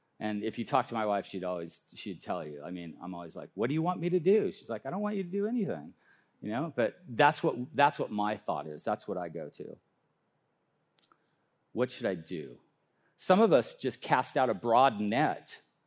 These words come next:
or a need for help from anyone who will just listen. Some of us in these circumstances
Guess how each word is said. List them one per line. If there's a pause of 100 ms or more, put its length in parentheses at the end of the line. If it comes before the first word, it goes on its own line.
(460)
or
a
need
for (100)
help
from (100)
anyone (640)
who
will
just
listen. (2250)
Some
of
us
in
these
circumstances